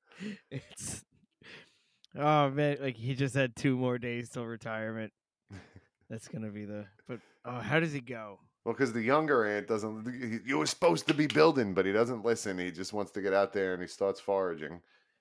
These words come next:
Speaker 2: And then he gets himself into trouble because there's grasshoppers out there, and as we've established, grasshoppers are assholes. So he has to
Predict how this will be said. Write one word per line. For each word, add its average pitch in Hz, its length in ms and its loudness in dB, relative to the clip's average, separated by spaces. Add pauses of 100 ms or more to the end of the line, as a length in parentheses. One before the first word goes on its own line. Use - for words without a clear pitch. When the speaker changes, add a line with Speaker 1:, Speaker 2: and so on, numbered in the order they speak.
(120)
Speaker 2:
And 92 80 -2
then 92 80 0
he 90 80 -4
gets 92 220 -2
himself 92 340 -2
into 85 160 -12
trouble 90 460 0
because 85 320 -6
there's 78 180 -8
grasshoppers 80 640 -2
out 73 220 -6
there, 80 240 -4
and 80 100 -12
as 76 160 -12
we've 73 200 -14
established, 76 580 -8
grasshoppers 78 560 -10
are 80 120 -2
assholes. 82 520 -2 (560)
So - 160 -14
he 69 60 -10
has 67 120 -14
to - 80 -20